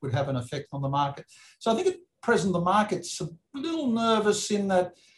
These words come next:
how far will quantitative easing go, uh, quantitative tightening go?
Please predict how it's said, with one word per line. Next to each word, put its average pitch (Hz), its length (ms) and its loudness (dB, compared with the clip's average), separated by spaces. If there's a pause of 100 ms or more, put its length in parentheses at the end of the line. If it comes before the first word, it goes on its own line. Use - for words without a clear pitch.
(300)
how 220 180 6
far 190 320 6
will 165 140 0
quantitative 160 680 0
easing 143 400 -2
go, 165 160 0
uh, 143 260 0
quantitative 160 800 0
tightening 143 500 2
go? 135 360 -4